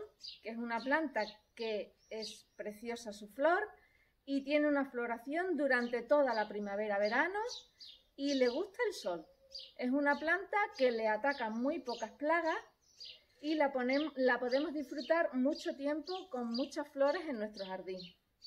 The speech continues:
Me encanta su flor, ahora la enseño más cerca. Tiene un crecimiento bastante grande, tiene mucha vegetación.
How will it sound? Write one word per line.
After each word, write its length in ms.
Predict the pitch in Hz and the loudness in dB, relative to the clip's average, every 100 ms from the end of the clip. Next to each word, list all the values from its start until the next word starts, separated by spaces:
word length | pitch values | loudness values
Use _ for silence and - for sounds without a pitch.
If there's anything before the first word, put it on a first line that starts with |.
| - _ _ _ - - | -20 _ _ _ -18 -12
Me 120 | 226 | -8
encanta 440 | 233 240 240 277 | -6 -2 -2 -2
su 140 | 277 233 | -4 -8
flor, 280 | - 196 202 | -4 0 2
ahora 200 | 240 254 | 2 0
la 120 | 240 | 0
enseño 520 | 254 285 277 320 381 427 - _ _ - - _ _ | -2 2 2 2 -4 -8 -12 _ _ -18 -18 _ _
más 260 | 226 247 254 | -6 -6 -2
cerca. 380 | 196 185 190 | -2 -2 -8
Tiene 260 | 190 220 233 | -10 -8 -4
un 80 | 254 | -2
crecimiento 800 | 269 277 277 254 269 294 294 403 415 - - - _ - - - | 0 -2 -2 0 0 0 -2 -8 -8 -10 -20 -20 _ -20 -20 -16
bastante 1120 | 233 240 240 - 240 254 254 247 240 240 240 240 | -8 -6 -6 -6 -4 -2 2 4 4 4 2 0
grande, 500 | 247 285 320 370 302 | 0 0 0 -2 -4
tiene 680 | 262 254 254 233 220 214 208 - - _ _ - - _ - - - | -4 -2 -2 -2 -6 -8 -12 -16 -18 _ _ -16 -16 _ -20 -18 -8
mucha 500 | 226 254 - 302 240 | -2 -2 -2 0 2
vegetación. 680 | 247 226 226 214 262 269 | 0 -4 -4 -6 0 0